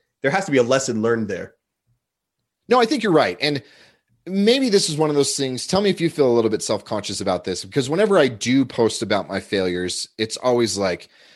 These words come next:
Speaker 2: "Here's the lesson that I learned, and here's what you should be taking away from this, and here are the things that you can do." And it almost feels like, "Let me be the wise Instagram sage, the guru,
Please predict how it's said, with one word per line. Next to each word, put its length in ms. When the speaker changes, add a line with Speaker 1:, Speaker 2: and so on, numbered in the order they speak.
Speaker 2:
"Here's 320
the 60
lesson 380
that 100
I 100
learned, 380
and 100
here's 300
what 160
you 80
should 180
be 80
taking 380
away 160
from 180
this, 240
and 80
here 140
are 60
the 100
things 240
that 80
you 100
can 160
do." 160
And 60
it 100
almost 280
feels 280
like, 340
"Let 160
me 160
be 140
the 100
wise 800
Instagram 540
sage, 560
the 80
guru, 680